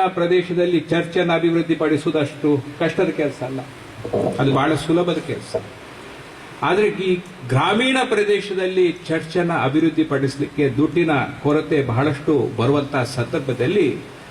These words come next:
ಪೇತ್ರಿ ಚರ್ಚಿನ ಐವತ್ತು ವರ್ಷದ ಇತಿಹಾಸವನ್ನು ನೋಡಿದಾಗ ಇದು ಅಭಿವೃದ್ಧಿಗೊಂಡದ್ದು ಪ್ರಾಯಶಃ ಉಡುಪಿ ಜಿಲ್ಲೆಯಲ್ಲೇ ಒಂದು ವಿಶಿಷ್ಟ ರೀತಿಯಲ್ಲಿ ಅಭಿವೃದ್ಧಿಗೊಂಡಿದೆ ಅಂತಕ್ಕಂಥದ್ದನ್ನು ನಾನು ಬಹಳ ಸಂತೋಷದಿಂದ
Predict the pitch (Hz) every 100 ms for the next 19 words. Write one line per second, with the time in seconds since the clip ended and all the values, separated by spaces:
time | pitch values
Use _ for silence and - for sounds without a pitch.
0 | - - - - - - 180 202 202 226
1 | 208 - 165 160 175 165 147 - 151 170
2 | 185 185 170 156 160 147 127 131 170 165
3 | - 151 147 120 135 139 135 143 147 110
4 | - - - - - 127 135 - 131 165
5 | 196 170 151 139 147 160 156 180 120 -
6 | - - - - - 127 139 131 160 151
7 | 120 - - - - - 127 156 196 175
8 | 123 147 190 190 190 160 139 - - -
9 | 135 120 131 - 220 208 - 240 208 202
10 | 208 196 190 185 196 - 135 156 160 147
11 | 135 156 208 202 165 160 160 147 151 143
12 | 143 180 131 104 113 117 113 120 135 143
13 | - 131 113